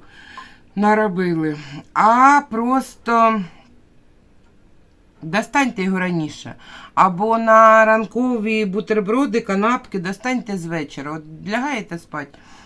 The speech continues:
достаньте сир, і нехай він буде на кухні, нехай він буде кімнатної температури. І вранці, коли ви зробите цей бутерброд, ви зовсім інший смак сиру в роті, е, почувс-, по-, по-, почувствуєте,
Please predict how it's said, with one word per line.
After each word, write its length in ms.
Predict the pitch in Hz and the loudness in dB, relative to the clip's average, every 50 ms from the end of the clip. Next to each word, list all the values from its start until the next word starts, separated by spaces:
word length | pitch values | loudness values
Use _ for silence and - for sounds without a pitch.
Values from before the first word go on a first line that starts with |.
| _ _ _ | _ _ _
достаньте 600 | - - 220 - - - - 285 277 - - 190 | -10 -8 -8 -6 -4 -2 -2 -2 -2 -4 -6 -8
сир, 260 | 165 - 175 165 160 | -8 -6 -6 -6 -4
і 60 | 165 | -4
нехай 400 | 170 190 202 - 262 269 269 254 | -4 -6 -4 -4 -2 -2 -2 -2
він 200 | 208 214 220 208 | -4 -4 -6 -6
буде 280 | 175 190 226 202 202 196 | -6 -8 -8 -8 -6 -6
на 140 | 190 185 185 | -6 -6 -6
кухні, 540 | 185 - 185 175 - - - 143 139 135 - - - - - - _ - | -8 -10 -12 -12 -12 -12 -10 -10 -10 -10 -12 -18 -20 -20 -20 -20 _ -8
нехай 320 | 190 190 - 233 247 254 | -8 -6 -4 -4 -4 -2
він 140 | 240 214 202 | -2 -4 -4
буде 260 | 170 185 220 185 214 | -6 -6 -6 -6 -8
кімнатної 640 | 208 - - 170 165 170 180 190 185 - 180 170 165 | -8 -6 -6 -4 -4 -4 -4 -6 -6 -6 -6 -6 -6
температури. 840 | 160 - 165 165 160 170 160 160 165 165 - - 151 143 135 - 156 - - - - - - _ _ | -8 -8 -10 -8 -8 -8 -10 -10 -10 -10 -10 -10 -8 -8 -8 -10 -12 -16 -20 -20 -20 -20 -20 _ _
І 100 | - 196 | -6 -4
вранці, 420 | 185 208 233 269 285 285 269 - 190 | 0 2 2 2 2 0 -2 -4 -6
коли 220 | - 190 196 196 | -6 -4 -4 -4
ви 100 | 190 196 | -4 -4
зробите 480 | 175 170 214 226 190 185 175 - 180 170 | -6 -6 -6 -6 -6 -8 -8 -8 -10 -10
цей 200 | 170 - 185 175 | -8 -8 -8 -8
бутерброд, 580 | 156 165 - 170 165 147 160 190 226 254 262 - | -8 -10 -10 -10 -10 -8 -8 -8 -8 -8 -8 -10
ви 160 | 170 160 170 165 | -8 -8 -6 -6
зовсім 480 | 156 202 226 220 - - 214 190 190 - | -6 -8 -10 -10 -10 -10 -10 -10 -10 -10
інший 500 | 180 226 240 262 254 196 - - 185 180 | -8 -6 -4 -4 -6 -6 -8 -8 -8 -10
смак 420 | 165 - - 196 196 185 160 - - _ _ - - - - - | -10 -10 -6 -4 -4 -4 -4 -6 -10 _ _ -20 -20 -20 -20 -20
сиру 720 | - - - - 220 220 208 185 156 151 151 147 143 139 127 110 92 85 82 87 90 139 143 143 143 147 147 147 | -20 -14 -8 -6 -4 -2 -2 -2 -2 -2 -4 -6 -6 -8 -8 -10 -12 -14 -14 -14 -14 -14 -14 -14 -16 -16 -14 -10
в 40 | 151 | -6
роті, 400 | 170 190 196 180 165 - - 151 | -2 0 0 -2 -2 -4 -6 -6
е, 260 | 147 143 135 131 131 131 90 92 - - - - - - - - - 156 156 - - - - | -6 -6 -6 -8 -10 -14 -16 -20 -20 -20 -20 -20 -20 -20 -20 -20 -20 -18 -18 -18 -18 -16 -8
почувс-, 460 | - 185 180 - - 196 175 - - - _ 170 165 160 143 - | -6 -6 -6 -4 -4 -6 -6 -6 -8 -14 _ -10 -8 -8 -10 -12
по-, 120 | - - 170 | -14 -14 -14
по-, 260 | 165 - - 208 202 | -14 -10 -10 -8 -6
почувствуєте, 1000 | 190 262 247 - - 247 220 190 - - - 170 160 147 143 139 - - 127 | -6 -6 -6 -4 -4 -4 -4 -4 -6 -8 -6 -4 -2 -2 -2 -4 -8 -14 -18